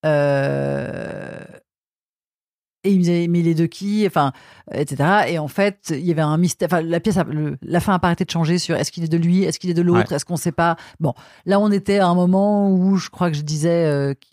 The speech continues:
Speaker 1: qu'il était de lui. Et sauf que là, j'ai juste changé un micro-truc, c'est-à-dire que je me souviens plus des détails du texte, mais j'arrivais la main sur le ventre, il me disait « ah, ça y est », je disais « oui ». Euh,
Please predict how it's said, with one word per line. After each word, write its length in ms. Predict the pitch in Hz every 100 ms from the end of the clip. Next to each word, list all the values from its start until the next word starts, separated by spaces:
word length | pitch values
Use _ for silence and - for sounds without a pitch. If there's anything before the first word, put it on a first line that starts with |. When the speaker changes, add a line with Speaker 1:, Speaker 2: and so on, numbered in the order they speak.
| 139
Speaker 1:
qu'il 120 | 175
était 160 | 165 147
de 80 |
lui. 260 | 139 160 262 _ _ _ _ - _
Et 100 | 147
sauf 160 | 139 160
que 80 | 185
là, 100 | 208
j'ai 120 | 185
juste 260 | 160 226
changé 240 | - 180 185
un 60 |
micro-truc, 400 | 180 175 180 285
c'est-à-dire 320 | 247 165 - 143
que 40 | - - -
je 100 | 160
me 20 |
souviens 180 | 156 170
plus 140 | -
des 80 | 190 160
détails 360 | 147 165 180
du 140 | 170 165
texte, 360 | - 226 -
mais 80 | 180
j'arrivais 320 | 156 160 165
la 100 | 175
main 120 | 165 160
sur 120 | 160
le 60 |
ventre, 320 | 156 196 214 -
il 60 | 175
me 40 |
disait « 140 | 147 165
ah, 100 | 170
ça 140 | 156
y 60 | 160
est », 180 | 190
je 80 | 185
disais « 160 | 151 147
oui ». 400 | 151 185 196 208 - - - -
Euh, 1120 | 156 151 147 143 143 143 139 147 76 64 58